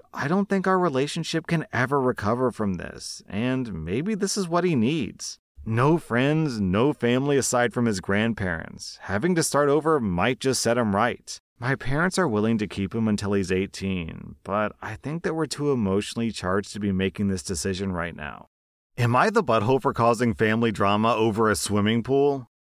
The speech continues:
So, I know from experience that Reddit isn't the most understanding towards parents of young kids, but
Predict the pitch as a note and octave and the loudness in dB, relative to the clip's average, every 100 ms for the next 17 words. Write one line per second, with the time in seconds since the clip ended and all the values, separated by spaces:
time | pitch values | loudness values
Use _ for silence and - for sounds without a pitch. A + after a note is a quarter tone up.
0 | - - G3 F#3+ - A3+ E3 D#3 C#3+ C#3+ | -4 2 4 4 2 2 4 4 4 2
1 | B2+ - - G#2+ G#2+ A2 G#2 A#2 A#2+ D#3 | 2 0 0 2 4 2 2 0 2 2
2 | D3+ C#3+ A2+ A2 G#2 A2 G#2 G#2 - A2 | 2 2 2 2 2 2 4 2 0 0
3 | G#2 - G2+ G#2 G#2 G2+ G2+ F#2+ - G2 | 0 0 0 2 0 0 0 0 -2 0
4 | G#2 G2 G2 F#2+ G2 F#2 F#2 F#2 E2+ - | 0 0 -2 0 0 0 -2 -2 -2 -6
5 | - - - G#2+ A#2 | -12 -16 -8 -2 0